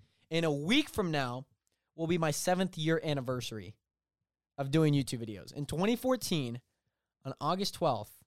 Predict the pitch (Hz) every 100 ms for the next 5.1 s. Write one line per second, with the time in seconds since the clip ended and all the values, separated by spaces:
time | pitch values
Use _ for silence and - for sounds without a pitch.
0 | _ _ _ _ _ _ _ _ _ -
1 | 135 160 185 151 143 135 131 127 117 117
2 | 131 127 - - 117 113 110 110 101 80
3 | - 123 _ _ _ _ _ _ _ _
4 | _ - 190 320 370 339 349 349 370 349
5 | 392